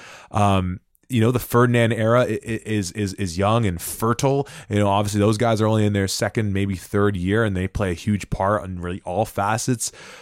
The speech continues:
But, and of course, just to, you know, the Corey Grant era, it's in its first year, um, which is obviously worth noting, with the change of regime and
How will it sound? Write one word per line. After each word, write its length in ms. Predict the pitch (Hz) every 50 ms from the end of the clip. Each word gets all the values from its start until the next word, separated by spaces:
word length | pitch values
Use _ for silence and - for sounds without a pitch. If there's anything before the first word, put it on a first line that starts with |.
| - _ _ -
But, 380 | - 110 107 104 101 104 - - _ _ _ - 101 - _
and 160 | 156 180 190
of 120 | 175 - -
course, 340 | - - 160 165 147 -
just 240 | - 151 143 - -
to, 240 | - 139 135 127 127
you 80 | 95 131
know, 160 | 120 120 127
the 100 | 127 139
Corey 300 | - - - 139 131 135
Grant 340 | 117 - 117 131 143 127 -
era, 220 | 95 87 76 -
it's 160 | - - - -
in 100 | 95 95
its 140 | 92 -
first 380 | - - 92 95 92 - - -
year, 240 | 92 82 76 73 80
um, 560 | - 87 90 85 85 82 82 82 82 87 90 - 71
which 340 | 80 87 92 104 - -
is 80 | 107 95
obviously 320 | 104 104 113 101 - 117
worth 220 | 110 110 113 110 -
noting, 320 | 110 117 123 113 92 80
with 160 | 80 80 87
the 280 | 95 92 95 95 101 98 -
change 280 | - - 110 107 101
of 60 | 101 98
regime 440 | 98 92 85 82 95 107 110 107
and 140 | 101 92 87